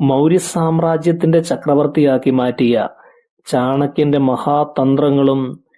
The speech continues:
ലോകത്തിലെ പ്രശസ്തരായ വ്യക്തികളുടെ ചിന്തകളും സമന്വയിപ്പിച്ച്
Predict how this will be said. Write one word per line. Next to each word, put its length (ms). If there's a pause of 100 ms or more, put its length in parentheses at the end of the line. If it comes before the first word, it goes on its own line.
(380)
ലോകത്തിലെ 800
പ്രശസ്തരായ 1080
വ്യക്തികളുടെ 640
ചിന്തകളും 800
സമന്വയിപ്പിച്ച് 1000